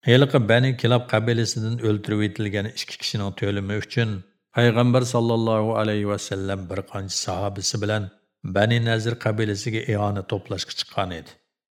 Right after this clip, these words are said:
Musulmonlar bilan yahudilar o'ttirisida tuzilgan kelishimning ro'yi bo'yicha bu to'lamdan ularga ma'lum ulush yuklanadi.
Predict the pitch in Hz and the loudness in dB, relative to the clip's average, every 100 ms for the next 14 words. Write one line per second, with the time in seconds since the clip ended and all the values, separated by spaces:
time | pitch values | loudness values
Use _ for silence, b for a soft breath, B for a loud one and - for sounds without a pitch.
0 | _ _ _ 113 110 131 131 127 127 127 | _ _ _ -2 2 4 6 6 6 4
1 | 123 127 117 113 110 113 113 110 107 107 | 4 2 4 4 2 2 0 0 -2 -4
2 | - 104 - 113 - 104 104 104 101 90 | -4 -6 -4 -6 -4 -4 -2 -2 -4 -4
3 | 101 95 - 101 98 95 95 98 95 101 | -6 -4 -6 -6 -6 -2 0 0 -2 -2
4 | 95 - 110 98 - _ _ 117 120 110 | -2 0 0 0 -8 _ _ 0 2 4
5 | 113 110 107 113 123 101 104 98 104 98 | 4 4 0 -4 -2 0 0 0 -4 -6
6 | 92 92 95 95 110 98 90 - 90 - | -4 -4 -2 -4 -6 -6 -6 -10 -10 -10
7 | 92 85 - | -10 -12 -16